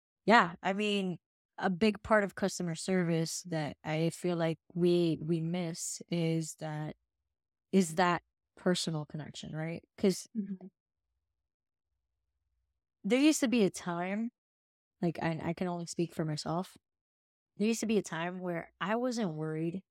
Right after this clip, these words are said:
Speaker 1: to make friends. And, like, you can see kids, and kids are so free in the sense that they're not afraid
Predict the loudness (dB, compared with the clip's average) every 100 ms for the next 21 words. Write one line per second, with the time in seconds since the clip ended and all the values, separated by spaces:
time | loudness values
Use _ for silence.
0 | -10 -6 -6 -8 -10 -10 -8 -4 -2 -2
1 | -2 -2 -4 -2 -2 -4 -2 0 0 0
2 | -4 -6 -10 -10 -10 -8 -8 -4 -4 -2
3 | 0 0 2 0 0 -4 _ _ _ _
4 | _ _ _ 0 6 8 8 6 2 4
5 | 6 6 4 0 -2 -2 -4 0 0 0
6 | -2 2 4 4 6 4 2 -6 0 4
7 | 6 6 4 0